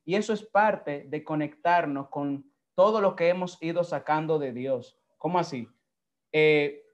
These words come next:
eso es una manera de nosotros volver a ir metiendo a Dios en su lugar. Entonces yo le hago la invitación. Si Ezequiela les manda esa invitación algún día, métanse con ella, dile, "Llévanos, Ezequiela", para que ustedes vean la riqueza que tenemos en la iglesia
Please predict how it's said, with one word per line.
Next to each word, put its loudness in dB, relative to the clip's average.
eso 4
es 2
una 0
manera 2
de -2
nosotros -6
volver 4
a 4
ir 0
metiendo -2
a 4
Dios -4
en 0
su -4
lugar. -2
Entonces -4
yo 4
le 4
hago 4
la 2
invitación. -8
Si -8
Ezequiela 0
les -2
manda 2
esa -4
invitación -6
algún -6
día, -8
métanse -4
con -8
ella, -2
dile, -2
"Llévanos, 0
Ezequiela", -10
para 0
que -6
ustedes 0
vean -6
la 2
riqueza -4
que -4
tenemos -6
en -10
la -2
iglesia -8